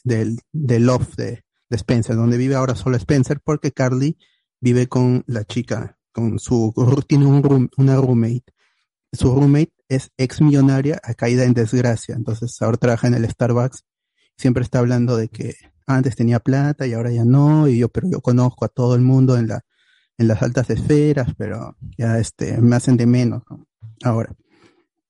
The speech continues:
Y eso es lo que pasa. Ahora, están, los personajes se en-, se enfrentan sobre todo a las redes sociales de ahorita, a, a los likes y al hate en los comentarios. Pues dicen,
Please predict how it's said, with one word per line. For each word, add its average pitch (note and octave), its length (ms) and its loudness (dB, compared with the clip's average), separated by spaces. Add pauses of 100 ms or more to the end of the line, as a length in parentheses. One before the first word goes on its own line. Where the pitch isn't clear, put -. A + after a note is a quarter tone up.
(560)
Y D3 240 4
eso F3 160 0
es F#3+ 40 4
lo F#3+ 60 2
que F#3+ 80 0
pasa. - 220 -6
Ahora, B2+ 280 -4 (280)
están, E3+ 560 2 (160)
los C#3+ 200 0
personajes D#3 480 0
se C#3+ 100 0
en-, C3 180 2 (180)
se - 140 -2
enfrentan D#3 500 0
sobre C#3+ 220 0
todo D3 420 -2 (460)
a B2+ 140 0
las A#2+ 200 -2
redes C#3+ 180 2
sociales C#3+ 420 0
de C3 100 2
ahorita, A2+ 580 -2 (880)
a, A#2 260 2 (100)
a A#2+ 140 0
los A2+ 200 -2
likes B2 460 -2 (440)
y A#2+ 320 0
al A2+ 220 0 (100)
hate C#3+ 240 0
en B2+ 200 4
los A2+ 200 -2
comentarios. B2 720 0 (640)
Pues B2 220 2
dicen, B2+ 400 4